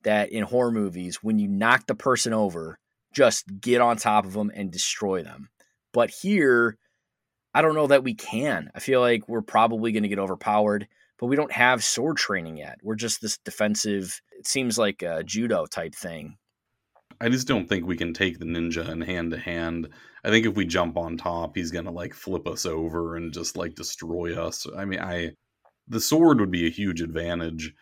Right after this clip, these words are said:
Speaker 2: 'cause he's unarmed, like, so I think the sword, that's definitely where I would head.
Speaker 1: The problem with the sword, though, is he could just run and tell people we're here,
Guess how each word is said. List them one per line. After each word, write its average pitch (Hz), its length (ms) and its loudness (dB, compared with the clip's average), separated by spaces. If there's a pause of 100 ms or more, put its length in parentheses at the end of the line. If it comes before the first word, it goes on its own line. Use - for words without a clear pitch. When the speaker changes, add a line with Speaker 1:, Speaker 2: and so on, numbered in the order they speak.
(140)
Speaker 2:
'cause 107 120 -4
he's 135 160 6
unarmed, 87 600 0
like, 87 400 -6
so 85 520 -4 (800)
I 120 120 2
think 127 200 4
the 92 80 -2
sword, 90 440 -4 (340)
that's 98 260 0
definitely 87 500 0
where 78 220 -6
I 80 100 -6
would 85 220 -10
head. - 240 -8 (720)
Speaker 1:
The - 60 -10
problem 185 240 10
with 135 80 0
the 113 60 2
sword, 160 360 10
though, 98 420 6
is 92 680 0
he 143 200 -2
could 135 140 -2
just 110 220 2
run 104 380 4
and 90 120 -2
tell 110 180 4
people 90 300 -4
we're 78 100 -10
here, 78 400 -10